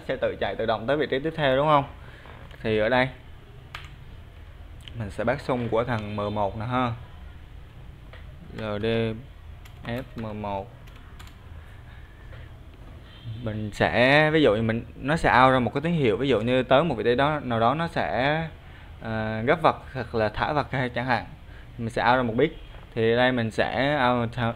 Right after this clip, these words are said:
out ra thằng timer ha. Set cho một cái bit, à, M, à, M, M năm ha.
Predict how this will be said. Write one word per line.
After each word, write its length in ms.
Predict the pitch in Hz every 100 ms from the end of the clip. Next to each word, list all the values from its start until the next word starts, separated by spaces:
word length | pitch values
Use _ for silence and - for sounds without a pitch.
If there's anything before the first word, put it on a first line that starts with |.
| - 120
out 160 | 123
ra 120 | 127
thằng 340 | 123 113 107 107
timer 320 | 127 123 127 131
ha. 240 | 135 117 101 - - - - - - - - - - -
Set 220 | - 131 147
cho 340 | 127 120 117 113
một 140 | 101
cái 80 | 117
bit, 180 | 131 -
à, 300 | 139 135 135 - - - - - - - - - - - - - - - - - - - - - - - - - - - - - - - - - -
M, 100 | 110
à, 640 | 104 104 101 101 101 104 104
M, 400 | 104 104 101 104
M 120 | 104
năm 200 | 107 117
ha. 280 | 131 113